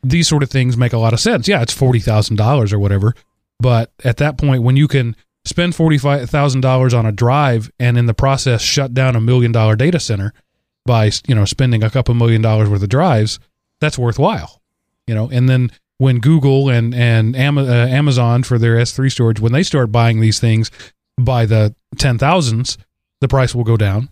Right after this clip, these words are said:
and then we'll be able to put 'em in our iPhones. I say iPhone because, uh, Android still has trouble with S S Ds, you know. <laughs> Um, and then Seth, pick one of these that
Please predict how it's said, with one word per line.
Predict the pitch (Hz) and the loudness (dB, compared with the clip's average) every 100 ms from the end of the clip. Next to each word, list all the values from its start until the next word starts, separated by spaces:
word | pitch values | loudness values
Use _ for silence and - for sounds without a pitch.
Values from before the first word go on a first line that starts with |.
| - | -2
and | 135 | 0
then | 135 | 2
we'll | 123 | 2
be | 120 107 | 2 0
able | 104 | 0
to | |
put | - 110 | -2 -2
'em | 104 | 0
in | 104 | 0
our | 110 123 _ 156 | -2 -4 _ -2
iPhones. | 185 - 85 - _ _ _ _ _ _ _ _ - | -2 -2 -6 -10 _ _ _ _ _ _ _ _ -12
I | 123 | -6
say | 156 139 | -2 0
iPhone | 123 - 117 110 | 0 0 0 0
because, | 107 110 98 - _ _ | 0 0 -2 -10 _ _
uh, | 110 107 | -2 0
Android | 117 127 117 104 | 0 0 0 0
still | - 123 | 0 0
has | 110 | 0
trouble | - 113 101 | 0 0 0
with | 104 | 2
S | 104 110 | 0 0
S | 101 | -2
Ds, | 120 101 82 - _ - | 0 -2 -4 -12 _ -6
you | |
know. | 90 80 _ _ _ - _ _ _ _ | -6 -8 _ _ _ -20 _ _ _ _
<laughs> | - - - 160 131 - 110 _ _ _ _ _ _ _ _ _ - - _ _ _ _ _ _ | -6 -4 -6 -10 -14 -18 -20 _ _ _ _ _ _ _ _ _ -20 -20 _ _ _ _ _ _
Um, | 156 160 156 160 | -2 0 0 -2
and | 160 170 | -2 0
then | 165 | 0
Seth, | 214 240 - - | 0 -2 -6 -6
pick | 233 - | -4 -2
one | 170 190 202 | -2 0 0
of | 156 | 0
these | 165 165 151 - - | 0 2 0 -2 -2
that | 131 | -2